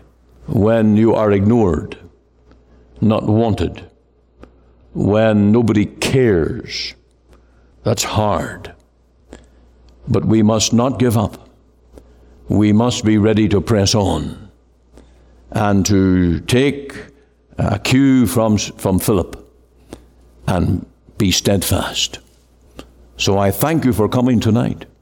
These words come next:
I thank you for being here in this church.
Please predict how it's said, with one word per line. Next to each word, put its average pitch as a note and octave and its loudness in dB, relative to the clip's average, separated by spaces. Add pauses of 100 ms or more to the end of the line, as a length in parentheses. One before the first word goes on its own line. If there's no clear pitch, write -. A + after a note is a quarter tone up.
(880)
I - -2
thank B2+ -2
you C3 2
for B2+ 2
being C3 4
here B2+ 4
in G#2+ 4
this A#2 2
church. - -4